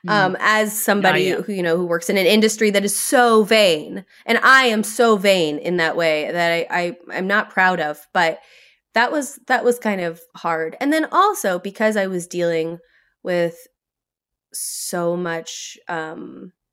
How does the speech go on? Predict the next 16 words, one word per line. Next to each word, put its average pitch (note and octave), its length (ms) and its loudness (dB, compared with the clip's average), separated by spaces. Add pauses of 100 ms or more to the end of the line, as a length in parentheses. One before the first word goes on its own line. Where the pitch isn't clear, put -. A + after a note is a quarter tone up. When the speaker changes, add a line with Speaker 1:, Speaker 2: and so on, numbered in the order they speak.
(140)
Speaker 2:
crazy G3+ 420 -4
people F#3 560 -4
showing E3+ 420 -2
up D#3+ 220 -6
to D#3 340 -6
addresses D#3+ 680 -4
and E3 100 -8
all D#3+ 160 -6
sorts E3 240 -8
of E3 100 -10
things, D#3 320 -8
I F#3 100 -6
was F3 340 -6
keeping F3 400 -8
my D3 100 -6
pregnancy D3 640 -10